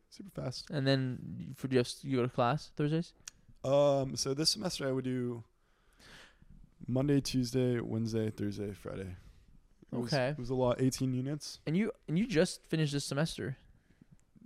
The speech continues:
Speaker 1: Literally yesterday. <laughs> Yeah.
Speaker 2: Literally yesterday. That's
Speaker 1: And
Speaker 2: exciting.
Speaker 1: it feels so good.
Speaker 2: Dude, Pepperdine ends quick.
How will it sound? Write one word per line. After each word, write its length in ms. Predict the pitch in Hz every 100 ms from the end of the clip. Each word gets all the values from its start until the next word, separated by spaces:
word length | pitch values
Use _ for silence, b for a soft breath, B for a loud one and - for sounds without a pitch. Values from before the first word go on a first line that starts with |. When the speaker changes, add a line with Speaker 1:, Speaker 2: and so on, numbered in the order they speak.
| 117
Speaker 1:
Literally 380 | 117 139 147 123
yesterday. 460 | 117 - 117 113 -
<laughs> 80 | 214
Yeah. 280 | 214 214 135
Speaker 2:
Literally 260 | 147 147
yesterday. 300 | 139 135 131
That's 140 | 139 -
Speaker 1:
And 80 | 156
Speaker 2:
exciting. 200 | 143 117
Speaker 1:
it 40 |
feels 140 | 127 -
so 320 | - 165 185
good. 380 | 196 190 120 101
Speaker 2:
Dude, 180 | 170 147
Pepperdine 320 | 190 254 320
ends 220 | 143 131
quick. 440 | - 147 117 -